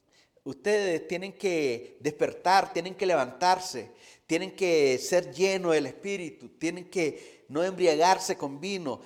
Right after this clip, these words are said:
tienen que hablar con salmos, con himnos, con cánticos espirituales. Mire, de esa manera nosotros alimentamos el cuerpo, hermano. Voy a seguir aquí.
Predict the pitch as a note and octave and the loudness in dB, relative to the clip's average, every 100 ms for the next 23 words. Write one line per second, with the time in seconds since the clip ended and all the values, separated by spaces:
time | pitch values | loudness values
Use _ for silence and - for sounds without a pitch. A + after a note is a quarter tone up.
0 | - - F#3 F#3+ F#3+ D#3 E3+ F#3 F#3 C#3+ | -10 -6 -4 -2 0 2 2 0 -4 -4
1 | - F#3 G3 E3+ D#3+ D3 D3 F#3+ G3 F#3+ | 2 4 4 2 -6 -6 -6 -8 -8 -10
2 | D#3+ D3 C#3 E3 E3+ G3 F3 E3 C#3 B2 | -10 -12 -12 -12 -12 -12 -12 -10 -12 -10
3 | F#3 F#3+ C#3+ G3 E3+ E3+ G3+ G3+ G3 F#3+ | -8 -8 -8 -10 -10 -10 -12 -12 -10 -12
4 | E3+ - F#3+ G#3 G3+ F3+ F3+ F#3 G3+ D#3+ | -12 -16 -12 -12 -12 -16 -14 -12 -12 -12
5 | F#3+ G#3+ E3+ G#2 F#2 _ _ _ _ _ | -12 -12 -14 -20 -20 _ _ _ _ _
6 | _ _ _ _ _ _ C#3 E3+ F3 D#3+ | _ _ _ _ _ _ -2 -2 -2 -4
7 | D3 C#3 | -6 -10